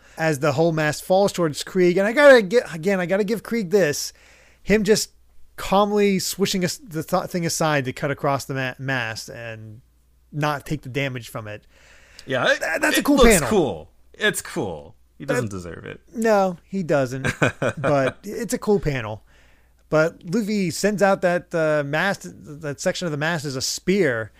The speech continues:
Speaker 2: Yeah.
Speaker 1: And that's when we find out Krieg has flamethrowers as well. It's just
Speaker 2: He's had this this whole time. <laughs>
Speaker 1: I guess so. I mean, he's basically just,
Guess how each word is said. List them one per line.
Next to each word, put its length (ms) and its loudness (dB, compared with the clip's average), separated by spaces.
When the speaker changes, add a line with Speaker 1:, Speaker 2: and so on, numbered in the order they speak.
Speaker 2:
Yeah. 220 0
Speaker 1:
And 80 4
that's 140 0
when 140 -2
we 140 4
find 320 2
out 220 4
Krieg 240 2
has 280 2
flamethrowers 640 0
as 140 -2
well. 380 0
It's 180 -8
just 140 -8
Speaker 2:
He's 140 0
had 220 8
this 160 2
this 160 -2
whole 240 4
time. 480 6
<laughs> 140 -20
Speaker 1:
I 120 -2
guess 260 2
so. 420 4
I 100 0
mean, 180 -2
he's 140 -4
basically 440 2
just, 280 -4